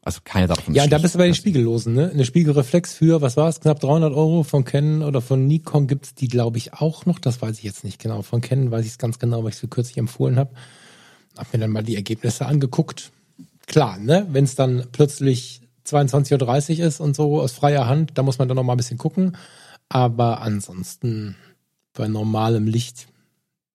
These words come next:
Speaker 2: ist alles gut. Also das ist schon faszinierend, was,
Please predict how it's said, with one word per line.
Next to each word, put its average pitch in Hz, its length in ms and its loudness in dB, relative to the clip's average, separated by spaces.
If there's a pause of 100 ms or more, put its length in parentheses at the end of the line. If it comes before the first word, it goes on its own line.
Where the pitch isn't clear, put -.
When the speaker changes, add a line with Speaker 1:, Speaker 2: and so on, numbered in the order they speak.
Speaker 2:
ist - 180 -6
alles 113 280 -6
gut. 120 400 -2
Also 107 280 -4
das 98 140 -10
ist 117 180 -8
schon 110 200 -8
faszinierend, 113 720 -8
was, 117 200 -8